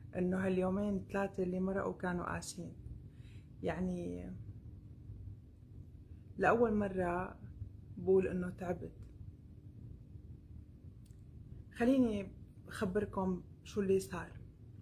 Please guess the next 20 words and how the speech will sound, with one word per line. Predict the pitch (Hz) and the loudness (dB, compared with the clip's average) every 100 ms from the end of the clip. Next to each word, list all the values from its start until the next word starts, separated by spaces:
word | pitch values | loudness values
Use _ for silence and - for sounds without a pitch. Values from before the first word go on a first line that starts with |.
| - - - - - - - - - - - | -16 -14 -14 -12 -14 -16 -16 -16 -16 -8 2
لما | 202 214 | 4 6
بلشت | 208 233 285 - 262 254 | 6 6 6 4 -2 0
عام، | 185 208 208 202 196 190 | 0 2 2 2 2 0
آه، | 185 180 180 180 - - - - 190 | 0 -2 -4 -8 -10 -14 -16 -8 0
ألفين | 190 - 220 202 | 0 2 2 2
وسبعتاش | 185 180 - - 190 196 208 180 180 - - - - - - - - - - - | 2 -2 -8 -4 0 2 2 -2 -4 -8 -8 -10 -12 -14 -16 -16 -16 -16 -16 -2
تبشير | 208 190 - 226 185 | -2 0 4 4 4
باسم | - 196 - 208 | 4 0 0 -2
الرب | 190 190 185 | 2 2 4
يسوع | 185 185 202 180 | 2 2 0 0
المسيح، | 185 185 185 190 180 - - - - - - - - - - - - - - - | 0 -2 -2 -4 -4 -6 -14 -16 -14 -14 -14 -14 -14 -14 -14 -14 -14 -14 -12 2
كان | 262 277 | 6 6
في | 262 220 214 | 6 0 -2
صفحة | 226 233 - - 190 185 | -2 -2 -4 -2 0 2
وصلت | 226 - 208 202 - | 0 0 0 0 0
تقريبا | 190 202 190 | 2 4 2
لثلاثمية | 196 185 180 180 180 185 - 190 208 202 | 2 4 4 4 2 0 -2 0 2 0
وخمسين | 190 196 190 - 196 | 0 -2 -2 -2 -2
ألف | 185 190 - | 0 -2 -2
متابع | 185 185 175 170 | -2 0 -2 -4